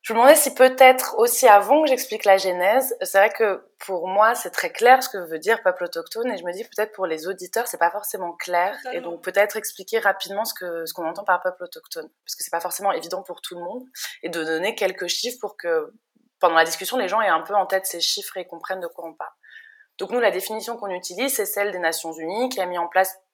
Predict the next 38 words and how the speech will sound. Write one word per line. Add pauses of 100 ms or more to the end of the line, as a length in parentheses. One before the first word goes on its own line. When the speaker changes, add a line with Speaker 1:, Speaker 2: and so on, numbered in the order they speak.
Speaker 1:
pas
mal
de (300)
conventions
et
de
déclarations
pour
protéger
les
droits
des
peuples
autochtones. (1120)
Euh,
pour
comprendre
ce
que
sont
des
peuples
autochtones,
donc
ce
sont
des
peuples
qui
étaient
présents
avant
la
colonisation
ou
avant
la
conquête